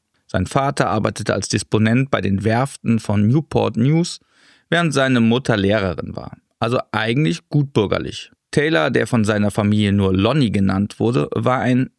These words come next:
schelmischer Junge, sagen wir mal so. Seine Mutter sagte, er war ein ganz schwieriges Kind. Wo die anderen beiden Jungen um Erlaubnis bitten würden, um etwas zu tun,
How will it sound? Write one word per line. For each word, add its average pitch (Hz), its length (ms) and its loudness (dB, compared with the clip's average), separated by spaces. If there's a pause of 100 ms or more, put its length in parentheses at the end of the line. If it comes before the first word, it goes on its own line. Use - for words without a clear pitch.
(240)
schelmischer 123 800 0
Junge, 90 320 -2
sagen 76 300 -6
wir 82 80 -6
mal 95 200 -4
so. 82 200 -6 (340)
Seine 101 280 -2
Mutter 135 420 2
sagte, 147 580 0 (440)
er 123 140 2
war 123 160 2
ein 117 220 2
ganz 113 240 0
schwieriges 101 600 0
Kind. 87 360 -4 (300)
Wo 117 100 2
die 139 140 0
anderen 185 280 2
beiden 110 260 0
Jungen 107 220 2
um 117 200 0
Erlaubnis 104 500 -2
bitten - 320 -4
würden, 98 300 0
um 104 180 0
etwas 101 300 -4
zu - 120 -6
tun, 135 420 0